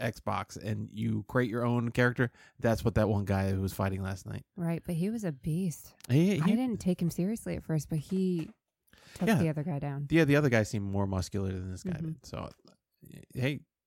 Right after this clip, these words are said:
Speaker 1: you, you,
Speaker 2: You
Speaker 1: you.
Speaker 2: never
Speaker 1: I,
Speaker 2: know.
Speaker 1: we talked about this before with the Fury thing. You lay your weight on a guy, it's gonna drain him.
Speaker 2: Yeah. So,
Speaker 1: It happens.
Speaker 2: if he's against Fury, do you think Fury will just, like, hug
Speaker 1: Uh, hugging.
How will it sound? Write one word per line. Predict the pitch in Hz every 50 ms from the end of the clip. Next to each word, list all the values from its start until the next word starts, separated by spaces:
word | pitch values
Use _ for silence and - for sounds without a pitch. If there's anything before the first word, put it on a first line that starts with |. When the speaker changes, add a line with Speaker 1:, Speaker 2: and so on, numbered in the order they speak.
| _ _
Speaker 1:
you, | - - 117 131 -
you, | - 123 120 117
Speaker 2:
You | 113 113
Speaker 1:
you. | 107 127 131 139
Speaker 2:
never | - - -
Speaker 1:
I, | -
Speaker 2:
know. | 113 120
Speaker 1:
we | 127 120
talked | - 127 131 135
about | 156 131 131 131
this | 131 -
before | - 160 135 104 95 - - _ _
with | - 110 110 104
the | - 101
Fury | - - 135 123 92
thing. | 85 92 92
You | 92 101
lay | 101 107 110
your | 110 107
weight | 101 107 107 104
on | 104 101 95
a | 95
guy, | 98 92 95 95
it's | 87 -
gonna | - 92 95
drain | 87 90 92 90 90
him. | 90 90 _ _ _ _ _ _ _ _ _ -
Speaker 2:
Yeah. | 170 160 - - - - _ _ _ _ _ _ _ _ _ _ _ _ - -
So, | - 202 - - - - - - -
Speaker 1:
It | 101 98
happens. | 104 98 90 - 85 73 - -
Speaker 2:
if | 208 196 -
he's | - - 196 190
against | 202 185 185 175 175 - -
Fury, | - 190 175 170 165 170
do | 165 190
you | 208
think | - - 175 180
Fury | - - 175 160 160 165
will | 165 160 170 170
just, | - 170 - -
like, | 160 160 170
hug | 165 - - 156 151 165 - - -
Speaker 1:
Uh, | -
hugging. | 156